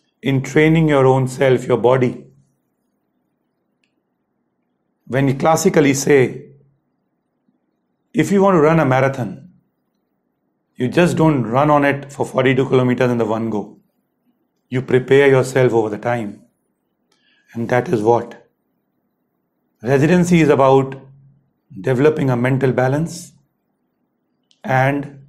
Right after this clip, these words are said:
also developing the temperament, and your body should have the endurance to work for really long hours, because it is just three years.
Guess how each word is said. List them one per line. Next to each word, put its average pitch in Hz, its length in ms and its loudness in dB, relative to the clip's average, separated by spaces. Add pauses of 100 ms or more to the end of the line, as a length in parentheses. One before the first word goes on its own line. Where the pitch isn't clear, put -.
(600)
also 170 500 2
developing 135 840 -2 (640)
the 131 120 -2
temperament, 147 840 -2 (760)
and 135 160 -4
your 135 120 2
body 143 360 0
should 151 200 -2
have 127 180 0
the 135 100 0
endurance 147 800 0 (680)
to 131 100 -4
work 135 640 -2 (360)
for 127 220 -4
really 123 360 2
long 110 280 -6
hours, 98 520 -12 (640)
because 131 720 0 (840)
it 156 120 2
is 165 140 2
just 165 200 2
three 143 280 -2
years. 104 440 -4